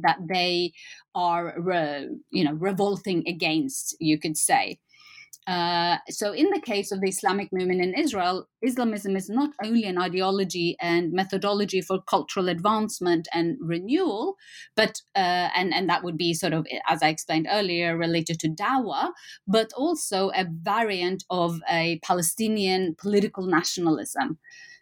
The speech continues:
So the Islamic movement in Israel is fighting for the rights, uh,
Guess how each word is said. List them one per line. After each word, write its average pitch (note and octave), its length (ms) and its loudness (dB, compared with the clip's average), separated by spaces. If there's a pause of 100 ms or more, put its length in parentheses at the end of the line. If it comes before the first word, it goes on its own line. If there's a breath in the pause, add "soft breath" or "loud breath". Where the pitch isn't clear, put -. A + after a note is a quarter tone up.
So G3+ 580 0
the F#3+ 80 0
Islamic E4+ 400 0
movement A3 300 0
in G3+ 120 2
Israel F#3 300 2
is F#3 160 0
fighting A3 460 4
for F#3+ 240 0
the F3 120 -2
rights, - 640 2 (140)
uh, E3+ 240 2